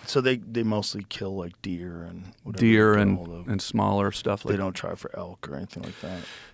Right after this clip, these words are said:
Speaker 1: Because the big
Speaker 2: Uh,
Speaker 1: gray, the big gray wolves will take out elks.
Speaker 2: Yeah, I'm sure they, you know,
Speaker 1: They
Speaker 2: I
Speaker 1: take out
Speaker 2: think
Speaker 1: moose.
Speaker 2: Yeah, absolutely.
Speaker 1: Moose are so big, man. For a wolf to take out a moose, that's crazy.
Speaker 2: Yeah, yeah.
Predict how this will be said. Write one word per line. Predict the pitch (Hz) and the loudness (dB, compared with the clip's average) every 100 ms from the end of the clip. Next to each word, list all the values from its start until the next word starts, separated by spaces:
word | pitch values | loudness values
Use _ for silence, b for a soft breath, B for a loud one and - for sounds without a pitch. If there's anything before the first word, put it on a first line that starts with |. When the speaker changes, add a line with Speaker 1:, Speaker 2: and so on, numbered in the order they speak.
| _ | _
Speaker 1:
Because | - 110 | -4 -2
the | 110 | 2
big | 123 | 4
Speaker 2:
Uh, | 131 127 | 4 4
Speaker 1:
gray, | 104 | 2
the | - 117 | 2 2
big | 135 131 | 2 4
gray | 104 104 | 4 4
wolves | 80 73 76 | 2 -2 -4
will | |
take | 76 95 82 | -6 -8 -6
out | 82 73 | -10 -6
elks. | 71 64 151 | -6 -2 4
Speaker 2:
Yeah, | 131 117 - B B - | 6 6 2 B B -2
I'm | 110 | 0
sure | 117 - 151 | 2 4 6
they, | 127 - - _ | 6 2 -12 _
you | 135 | 6
know, | 131 | 8
Speaker 1:
They | 123 | 8
Speaker 2:
I | 123 | 6
Speaker 1:
take | |
out | 117 | 6
Speaker 2:
think | 180 | 4
Speaker 1:
moose. | 87 110 - - - | 2 0 -2 -8 0
Speaker 2:
Yeah, | 113 101 92 - | 4 6 4 0
absolutely. | 113 101 - 107 107 98 - | 0 0 2 2 4 0 0
Speaker 1:
Moose | 131 - | -2 -2
are | - | -6
so | - - - 139 101 | -6 -6 -4 -4 -4
big, | 76 73 57 57 | -6 -6 -8 -12
man. | 58 50 - | -14 -14 -10
For | 107 101 - | -4 -4 -2
a | 98 | -4
wolf | 90 104 120 - | -4 -2 -2 -2
to | 101 | -8
take | - 107 | -6 -4
out | 101 | -4
a | 90 | -4
moose, | 95 110 - | -4 -4 -6
that's | 107 - | -6 -4
crazy. | - - 101 - - | -4 -2 -4 -6 0
Speaker 2:
Yeah, | 104 98 - _ | 2 2 0 _
yeah. | 117 | 4